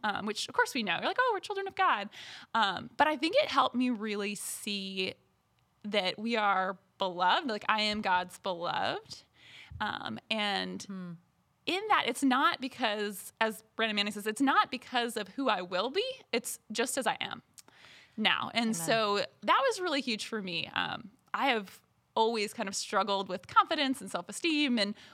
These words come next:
Speaker 1: wanting to be perfect in things. And so wanting to put kind of this facade forward of being okay, um, and having it together or whatever. I just, like, a,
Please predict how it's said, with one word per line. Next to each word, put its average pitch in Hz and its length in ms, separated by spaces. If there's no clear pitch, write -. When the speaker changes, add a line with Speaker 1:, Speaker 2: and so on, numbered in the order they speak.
Speaker 1:
wanting 277 280
to 339 60
be 262 140
perfect 254 500
in 226 140
things. 208 420
And 208 100
so 202 160
wanting 208 380
to 220 80
put - 240
kind 196 180
of 190 120
this 190 200
facade 190 540
forward 180 520
of 180 200
being 180 540
okay, 226 540
um, 208 220
and 202 100
having 208 260
it - 120
together 339 360
or 240 120
whatever. 226 200
I 214 100
just, - 180
like, 220 100
a, 202 80